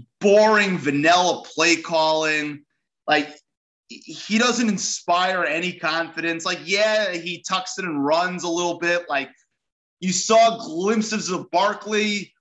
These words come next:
last week, but then all of a sudden, like, he needed to make one guy miss to end the game, and he just couldn't. It was on a third down, where if he makes the guy miss, he, he basically takes it, like, thirty extra yards, but he couldn't, just that little wiggle.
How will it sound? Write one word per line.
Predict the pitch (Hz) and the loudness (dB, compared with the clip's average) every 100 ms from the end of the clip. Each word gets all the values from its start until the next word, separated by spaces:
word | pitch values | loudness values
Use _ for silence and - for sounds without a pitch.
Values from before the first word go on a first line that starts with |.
| _ | _
last | 170 202 202 - | 0 2 0 -4
week, | 202 214 208 | -4 -4 -4
but | 165 160 | -6 -4
then | 190 | 0
all | 196 202 | 2 2
of | 202 | 0
a | |
sudden, | 190 196 190 196 190 180 _ _ _ _ | -4 -2 -2 -2 -6 -8 _ _ _ _
like, | 139 135 | -8 -8
he | 95 175 | -6 0
needed | 202 220 214 | 4 6 6
to | 190 | 4
make | 151 160 180 175 | 0 0 0 0
one | 143 143 196 208 202 | -6 2 2 2 0
guy | 180 180 180 | 2 2 2
miss | 156 170 175 - | -2 -4 -4 -6
to | - 143 165 | -10 -4 -2
end | 170 170 | 0 -2
the | 135 | -2
game, | 160 170 165 | -2 0 -2
and | 139 | -4
he | 139 | -6
just | - 180 180 - | -4 -2 -2 -6
couldn't. | - 175 165 | -4 -2 -2
It | 151 | -4
was | 143 | -4
on | 160 | -6
a | 143 _ - | -6 _ -2
third | 185 175 156 | 0 0 -4
down, | 151 160 165 160 - _ _ | -4 0 -2 -4 -10 _ _
where | 156 160 | -2 -2
if | 156 | -2
he | |
makes | 160 180 175 | -4 -4 -4
the | 175 | -8
guy | 165 165 165 | -2 -2 -2
miss, | 151 156 151 - | -6 -8 -8 -6
he, | 147 143 | -4 -4
he | 139 | -4
basically | 143 156 160 - 160 | -4 -2 -2 -4 -6
takes | 143 - 151 147 | -6 -4 -6 -6
it, | 151 - | -10 -6
like, | 127 - _ _ - | -6 -8 _ _ 0
thirty | 196 185 175 | 2 2 2
extra | 175 - - 139 | 0 -2 -4 0
yards, | 151 170 165 160 - | 2 4 4 0 -6
but | - | -14
he | - 143 | -14 -12
couldn't, | - 214 214 - _ _ | 0 2 2 -4 _ _
just | 170 151 | -12 -2
that | 170 147 147 | 0 0 2
little | 185 190 139 | 2 2 2
wiggle. | 143 175 170 165 160 160 | 0 0 0 0 0 -4